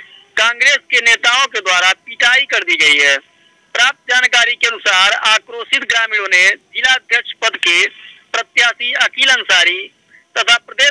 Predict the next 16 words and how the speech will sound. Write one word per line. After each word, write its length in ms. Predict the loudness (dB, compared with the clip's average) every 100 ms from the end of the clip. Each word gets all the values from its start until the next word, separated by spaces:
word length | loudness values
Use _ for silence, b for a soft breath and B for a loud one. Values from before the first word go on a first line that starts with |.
| 0
महासचिव 600 | 0 0 -2 -4 -4 -2
पद 140 | -4
के 120 | -2 -6
प्रत्याशी 640 | -6 -4 -2 -2 -4 -14 -14 -2
ज्ञानेश 440 | 0 2 2 0 -4
शुक्ला 340 | -6 -2 0 -2 -8 _ _ _
व 140 | -4 -4 -2 -4
अन्य 240 | 0 0
कार्यकर्ताओं 680 | 2 2 2 -4 -2 0 0
की 200 | -2 -6 -6 -4
जमकर 380 | -2 0 -2 -2
पिटाई 400 | -6 0 0 0
कर 180 | -4 -4
दी, 200 | -6 -6 -12 _ _ _ _ -4
जिसके 380 | -2 0 -2 0
बाद 340 | -2 -4